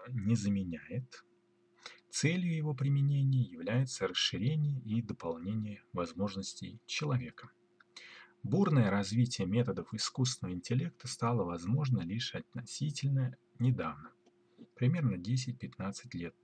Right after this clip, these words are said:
тому назад. Этому способствовало несколько факторов.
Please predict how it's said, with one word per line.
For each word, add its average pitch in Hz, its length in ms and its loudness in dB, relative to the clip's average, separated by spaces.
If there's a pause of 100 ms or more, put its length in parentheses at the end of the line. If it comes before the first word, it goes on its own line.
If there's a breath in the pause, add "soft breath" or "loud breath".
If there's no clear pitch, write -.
тому 85 200 -8
назад. 90 340 -6 (1000 loud breath)
Этому 175 340 2
способствовало 123 1040 -2
несколько 104 540 0
факторов. - 560 -4